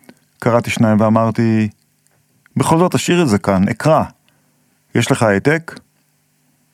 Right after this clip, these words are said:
"לא", הוא אמר, "לא חשבתי להשאיר לך את הספר. גם לא התכוונתי שתוציא אותו לאור. מי צריך ספרים בתקופה שלנו? אפילו לא הסופרים עצמם.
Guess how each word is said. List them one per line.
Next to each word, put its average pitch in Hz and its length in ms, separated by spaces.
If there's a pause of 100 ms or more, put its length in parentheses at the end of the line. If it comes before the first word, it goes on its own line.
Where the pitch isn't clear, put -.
(420)
"לא", 131 340
הוא 101 160
אמר, 87 320 (440)
"לא 160 80
חשבתי 139 420
להשאיר 92 320
לך 92 140
את 95 100
הספר. 101 480 (680)
גם 120 160
לא 135 80
התכוונתי 131 460
שתוציא 123 420
אותו 120 160
לאור. 120 420 (1300)
מי - 100
צריך 139 200
ספרים 104 360
בתקופה 98 460
שלנו? 98 500 (800)
אפילו 151 300
לא 143 100
הסופרים 139 400
עצמם. 117 460